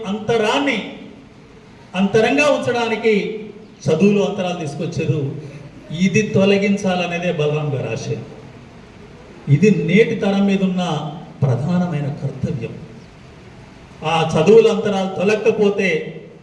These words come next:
ఇక ఆర్థిక, సామాజిక అంతరాల వైపు మనం పోరాటం కొనసాగించడం కానీ, వాటిని తొలగించడం కానీ సాధ్యం కానే కాదు.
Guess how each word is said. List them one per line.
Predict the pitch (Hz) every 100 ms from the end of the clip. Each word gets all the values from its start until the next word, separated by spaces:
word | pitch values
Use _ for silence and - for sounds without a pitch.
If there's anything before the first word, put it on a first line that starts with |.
| 185
ఇక | -
ఆర్థిక, | - 196 208 190 208 196
సామాజిక | 185 185 202 196 202
అంతరాల | 190 - 185 190 185 185
వైపు | 208 208
మనం | 208 202 190
పోరాటం | 180 190 208 214
కొనసాగించడం | 196 190 180 185 180 185 180
కానీ, | 175 185 208
వాటిని | 175 175 -
తొలగించడం | 180 202 226 - 214 196
కానీ | 185 185 165 - - - - -
సాధ్యం | - 151 170 - 190 143 -
కానే | 156 190 196
కాదు. | 156 127